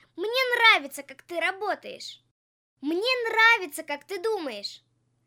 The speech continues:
Сколько наборов кубиков? Три набора — это сколько десятков? Значит, сколько всего кубиков?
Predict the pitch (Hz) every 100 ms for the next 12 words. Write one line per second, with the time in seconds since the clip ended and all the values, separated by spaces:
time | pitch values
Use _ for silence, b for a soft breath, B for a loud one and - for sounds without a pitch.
0 | _ - - 480 466 349 262 294 359 381
1 | 311 294 - 466 466 277 269 - _ _
2 | _ _ _ _ - 415 440 403 370 480
3 | 539 277 - _ 302 494 539 - - 415
4 | - 262 349 - 415 285 - 214 _ _
5 | _ _ _ _ _ 285 349 415 466 440
6 | - 440 427 392 403 466 453 480 480 440
7 | 440 440 440